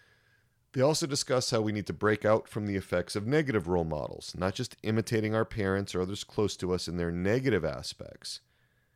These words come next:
And finally, they emphasize the important, and finally, they emphasize the importance of becoming a resilient role model. We,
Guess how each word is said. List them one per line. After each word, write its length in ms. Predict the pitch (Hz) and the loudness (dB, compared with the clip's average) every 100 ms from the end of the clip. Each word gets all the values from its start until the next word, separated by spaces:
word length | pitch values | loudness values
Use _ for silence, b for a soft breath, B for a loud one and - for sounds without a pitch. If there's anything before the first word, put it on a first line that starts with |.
| _ _ _ _ _ _ _ - | _ _ _ _ _ _ _ -10
And 140 | 90 | -6
finally, 340 | - 98 98 92 | -2 0 2 0
they 160 | 85 | -2
emphasize 540 | 87 82 85 85 80 - | -4 -6 -6 -4 -6 -6
the 80 | |
important, 600 | 80 78 80 67 78 - - _ _ _ _ _ _ _ _ _ | -10 -8 -8 -8 -10 -16 -20 _ _ _ _ _ _ _ _ _
and 140 | 95 90 | -8 0
finally, 400 | 139 143 120 95 | 2 4 2 2
they 220 | 87 90 | 2 2
emphasize 440 | 92 - - 90 | 0 -4 -4 -4
the 120 | - | -4
importance 420 | 82 85 85 82 - | -8 -4 -4 -4 -8
of 160 | 78 | -8
becoming 500 | 90 87 92 87 87 - | -8 -6 -4 -4 -4 -6
a 80 | 87 | -4
resilient 960 | 87 87 82 101 131 123 90 76 - _ _ | -2 -2 -2 4 4 4 0 -4 -12 _ _
role 240 | 78 82 73 | -4 -4 -4
model. 500 | 73 71 - 50 - _ _ _ _ | -8 -12 -14 -14 -20 _ _ _ _
We, 560 | 90 104 113 120 117 | -2 0 2 2 -2